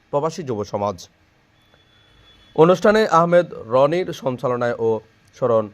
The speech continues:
গার্মেন্টস ঢাকার ব্যবস্থাপনা পরিচালক জিয়াদুল ইসলাম ছোটনের সভাপতিত্বে এ সময় প্রধান অতিথি হিসেবে উপস্থিত ছিলেন ইসাপুর ইউনিয়ন বিএনপির সভাপতি ও সাবেক ইউনিয়ন পরিষদের চেয়ারম্যান হাজী মোহাম্মদ অলিউল্লাহ অলি। বিশেষ অতিথি ছিলেন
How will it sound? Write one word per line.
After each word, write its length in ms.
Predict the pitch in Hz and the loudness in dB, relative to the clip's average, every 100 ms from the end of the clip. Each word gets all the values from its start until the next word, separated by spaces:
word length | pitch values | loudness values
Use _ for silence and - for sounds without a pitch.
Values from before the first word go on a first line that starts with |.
| _ _ 120 | _ _ -4
গার্মেন্টস 480 | 117 113 127 151 147 - - | 0 0 -2 -4 -6 -16 -14
ঢাকার 340 | 107 117 123 | -8 -2 -2
ব্যবস্থাপনা 580 | 110 107 107 113 107 107 | -2 -4 -4 -4 -4 -6
পরিচালক 640 | 104 101 95 107 107 131 139 _ - - | -6 -10 -6 -4 0 0 -2 _ -16 -2
জিয়াদুল 400 | 127 156 160 185 | 4 6 6 0
ইসলাম 260 | 175 180 | 0 -2
ছোটনের 380 | 156 135 143 131 | -2 -4 -2 -4
সভাপতিত্বে 680 | 127 113 107 110 113 - 151 | -2 -2 -2 -6 -8 -6 -6
এ 100 | 117 | -4
সময় 220 | 120 110 | -4 -6
প্রধান 300 | 98 117 113 | -2 -2 -2
অতিথি 260 | 107 113 110 | -6 -8 -12
হিসেবে 240 | 104 104 | -8 -6
উপস্থিত 440 | 104 101 107 - 101 | -6 -8 -12 -10 -12
ছিলেন 260 | - 123 139 139 | -8 -6 -4 -6
ইসাপুর 320 | 104 104 117 | -12 -8 -8
ইউনিয়ন 360 | 101 101 104 104 | -4 -4 -2 -4
বিএনপির 460 | 98 104 101 131 143 - - _ - | -4 -6 -6 -4 -6 -8 -20 _ -4
সভাপতি 360 | 170 175 185 | 0 0 0
ও 80 | 196 | -2
সাবেক 280 | 190 127 120 - | -2 -4 -6 -8
ইউনিয়ন 540 | 104 110 156 180 160 | -8 -4 -2 -2 -6
পরিষদের 460 | 139 123 123 110 101 - | -4 -6 -6 -4 -6 -4
চেয়ারম্যান 400 | 107 104 107 101 | -4 -2 -2 -2
হাজী 240 | 101 101 | -4 -4
মোহাম্মদ 400 | 101 101 101 104 - | -4 -4 -2 -2 0
অলিউল্লাহ 500 | 143 165 147 110 101 101 | -2 0 -4 -2 -6 -4
অলি। 240 | 120 98 87 - - - - - - - - - | -6 -4 -8 -16 -20 -20 -20 -20 -20 -20 -20 -6
বিশেষ 260 | 127 170 202 | -2 0 0
অতিথি 300 | 196 196 180 | 0 0 -4
ছিলেন 280 | 175 185 | -2 0